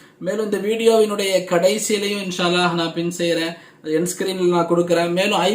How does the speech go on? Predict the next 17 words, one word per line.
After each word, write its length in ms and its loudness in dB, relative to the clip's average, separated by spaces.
பட்டன்லயும் 440 0
இன்ஷா 180 -4
அல்லாஹ் 180 -4
கொடுக்குறேன். 280 -8
டிஸ்கிரிப்ஷன்லயும் 600 -6
இருக்கும், 320 -6
கடைசியில 540 0
என் 140 2
ஸ்கிரீன்லயும் 460 0
இருக்கும், 280 -2
ஐ 120 0
பட்டன்லயும் 480 -2
தங்களுக்கு 360 -2
இருக்கும். 320 -6
கண்டிப்பாக 500 -2
அந்த 160 -4
அமல்களை 280 0